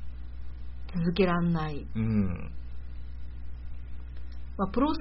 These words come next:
Speaker 1: ケーターとしても素晴らしい人生が歩めるとは思うけど。
Speaker 2: はいはいはい。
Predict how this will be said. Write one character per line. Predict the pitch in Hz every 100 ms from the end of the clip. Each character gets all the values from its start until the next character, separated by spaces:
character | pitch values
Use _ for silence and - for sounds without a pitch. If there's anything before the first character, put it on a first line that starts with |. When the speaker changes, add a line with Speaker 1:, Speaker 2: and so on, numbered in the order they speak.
| -
Speaker 1:
ケ | 330
ー |
タ | 311
ー | 185
と | 170
し | 170
て | 233
も | 233 247 196 170
素 | -
晴 | 180
ら | 185
し | 196
い | 285
人 | 196 170 156
生 | 139
が | -
歩 | 156
め | 165 190
る | -
と | -
は | -
思 | 139 165
う |
け | - -
ど。 | -
Speaker 2:
は | - - 107
い |
は | 92 -
い | 73
は | -
い。 | -